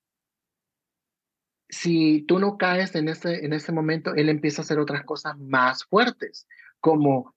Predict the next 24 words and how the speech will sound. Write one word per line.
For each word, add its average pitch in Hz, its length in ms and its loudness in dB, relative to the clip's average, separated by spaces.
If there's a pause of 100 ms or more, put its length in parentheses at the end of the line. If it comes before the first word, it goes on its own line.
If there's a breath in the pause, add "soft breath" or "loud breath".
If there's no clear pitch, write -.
esparcir 139 600 -4
mentiras, 185 1000 0 (260 loud breath)
esparcir 135 960 -2
chismes 180 920 -2 (480 loud breath)
con 139 320 0
personas 143 480 -4
cercanas 160 520 -6
a 147 100 -6
ti. 147 280 -14 (760 soft breath)
Vos, 160 500 2 (420 loud breath)
am, 123 640 2 (840)
ya 143 200 -2
puede 151 220 -2
ser 151 140 -6
con 156 140 -6
tu 143 100 -8
familia, 160 960 -4 (460 loud breath)
ah, 127 560 -2 (720)
eh, 160 60 -10 (340)
eh, - 40 -4 (100)
hasta 165 300 -8
en 165 80 -8
tu 160 120 -6
trabajo. 143 540 -2